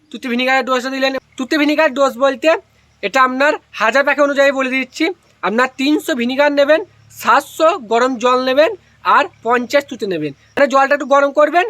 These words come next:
দিয়ে তুতেটা ফেলে দেবেন, দিয়ে তারপর ভিনেগারটা দেবেন, দিয়ে আপনার চব্বিশ ঘন্টা রেখে দেবেন, দিয়ে এই ডোজটা হয়ে যাবে। এবার ওই ডো-, পরিমাণটা আপনার তিন দিন আপনি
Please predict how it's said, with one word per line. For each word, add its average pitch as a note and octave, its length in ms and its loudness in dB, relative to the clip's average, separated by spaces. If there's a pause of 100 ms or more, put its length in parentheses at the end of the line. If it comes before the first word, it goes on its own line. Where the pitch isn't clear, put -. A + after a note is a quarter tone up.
দিয়ে A3+ 180 -6
তুতেটা B3+ 260 -2
ফেলে C#4 200 0
দেবেন, E4 240 2 (180)
দিয়ে C#4 180 0
তারপর C#4 280 4 (140)
ভিনেগারটা C#4 460 0
দেবেন, D4+ 200 4 (320)
দিয়ে A3 160 0
আপনার C4 200 2 (180)
চব্বিশ A#3+ 340 -2
ঘন্টা C4 260 2 (260)
রেখে F#3 220 -6
দেবেন, D3+ 160 -6 (260)
দিয়ে G#3+ 180 2
এই B3 100 0
ডোজটা B3+ 280 0 (100)
হয়ে G3+ 160 -2
যাবে। D3+ 120 -2 (120)
এবার B3 140 0 (120)
ওই C#4+ 120 4 (120)
ডো-, C#4+ 200 -2
পরিমাণটা C#4 480 2
আপনার E4 240 0
তিন C#4+ 240 -2
দিন F4 140 0 (360)
আপনি A3+ 220 -2